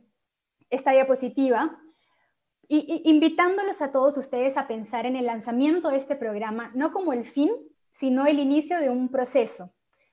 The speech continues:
un proceso en el que cada uno de ustedes va a tener que identificar qué pieza, en qué pieza de este rompecabezas se encuentran, qué le cabe a cada uno de ustedes dentro de su papel, como profesor, como director, como padre de familia,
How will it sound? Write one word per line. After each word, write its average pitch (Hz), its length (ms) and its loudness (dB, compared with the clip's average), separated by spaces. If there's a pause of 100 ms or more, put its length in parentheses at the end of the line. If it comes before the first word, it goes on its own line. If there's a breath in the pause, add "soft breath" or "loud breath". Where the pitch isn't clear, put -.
(140)
un 254 120 -2
proceso 285 500 2
en 330 80 2
el 277 120 -2
que 247 100 -6
cada 320 280 2
uno 311 220 2
de 269 60 0
ustedes 269 380 -6
va 311 60 -2
a 302 40 -8
tener 285 260 0
que 294 100 -4
identificar 262 680 -4 (220 loud breath)
qué 349 120 0
pieza, 370 460 0
en 294 140 2
qué 381 100 -2
pieza 349 360 0
de 277 80 -2
este - 180 -4
rompecabezas 233 680 -4
se 247 40 -10
encuentran, 233 760 -4 (460)
qué 330 120 2
le 359 180 2
cabe 285 360 4
a 240 80 0
cada 240 240 2
uno 240 180 -2
de 226 60 -6
ustedes 233 440 -6
dentro 247 300 -2
de 240 80 -2
su 220 160 -16
papel, 190 480 -6 (140)
como 214 220 -10
profesor, 254 580 0
como 214 160 -10
director, 262 640 2
como 226 240 -8
padre 262 300 0
de 254 100 -2
familia, 233 720 2